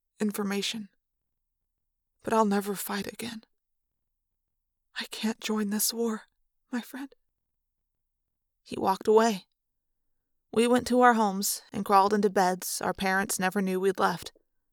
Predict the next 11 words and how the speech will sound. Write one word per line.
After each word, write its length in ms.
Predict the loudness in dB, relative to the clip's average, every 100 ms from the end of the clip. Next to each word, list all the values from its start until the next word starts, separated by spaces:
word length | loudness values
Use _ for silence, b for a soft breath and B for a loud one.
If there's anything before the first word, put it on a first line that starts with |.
| _ _ _ _ _ _ _ _
I 200 | -6 -4
was 160 | -4 -2
beyond 480 | 2 4 6 4 2
exhausted, 680 | 0 0 2 0 -4 -8 _ _ _ _ _ _ _ _ _ _
but 100 | -14
I 60 | -6
couldn't 280 | 0 0 0
sleep. 340 | 2 2 0 _ _ _ _ _ _ _ _ -10
Too 120 | -4
many 220 | -4 -2
images, 580 | -2 -2 -2 -4 -4 -6